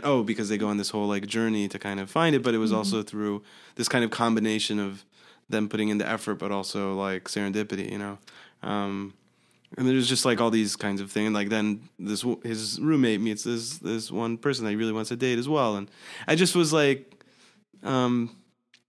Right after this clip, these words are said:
Speaker 1: I don't know. Like, I guess the reason I'm bringing that up is, is it's actually, it connected to what you were saying of, like, so I don't know if it was purposeful or what, but, like, it really kind of reminds me when you bring that up of, like, your story in the sense of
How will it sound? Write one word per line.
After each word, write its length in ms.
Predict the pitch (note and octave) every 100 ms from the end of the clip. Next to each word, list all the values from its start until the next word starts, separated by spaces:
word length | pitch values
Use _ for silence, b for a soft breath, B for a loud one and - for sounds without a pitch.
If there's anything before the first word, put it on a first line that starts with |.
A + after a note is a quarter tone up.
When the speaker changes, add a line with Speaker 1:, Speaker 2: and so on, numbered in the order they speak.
| _ - -
Speaker 1:
I 60 | E3
don't 100 | G#3
know. 160 | G3
Like, 180 | C#3 C#3+
I 60 | C#3+
guess 200 | E3+ E3+ B -
the 80 | D3+
reason 200 | G3+ F#3
I'm 100 | D#3+
bringing 200 | E3 D3
that 100 | C3
up 180 | A#2
is, 200 | A#2 G#2
is 360 | - F2+ G#2+ A2 -
it's 160 | A2+
actually, 380 | B2+ B2 - C3
it 60 | B2+
connected 380 | B2+ B2+ B2+
to 80 | A2+
what 100 | A2
you 60 | A#2
were 60 | A2+
saying 420 | - C#3+ B2 A#2
of, 280 | G#2+ G#2 - _ b b b - _ _ _ _ _ -
like, 380 | A2+ A2 G#2+ -
so 120 | C3
I 80 | C#3+
don't 80 | C#3+
know 80 |
if 100 | B2+
it 40 | B2
was 140 | A2
purposeful 580 | - E3+ F3 D3+ - C#3+
or 200 | B2+ A#2
what, 300 | D3 F3+ D3+
but, 100 | B2+
like, 260 | B2 A#2 - B B
it 100 | - B2+
really 220 | D3+ C#3
kind 220 | B2+ A#2+
of 80 | A#2
reminds 500 | A2+ A2+ A2+ A2 A2
me 200 | A2 G#2+
when 120 | G#2+
you 80 | G#2+
bring 160 | A2
that 120 | G#2+ A2
up 140 | G#2+
of, 140 | G2+
like, 160 | G2+ G2
your 140 | A2+
story 360 | A#2+ - G#2 G2+
in 80 | G2
the 100 | G2+
sense 320 | - G#2 -
of 340 | G#2 G2 G#2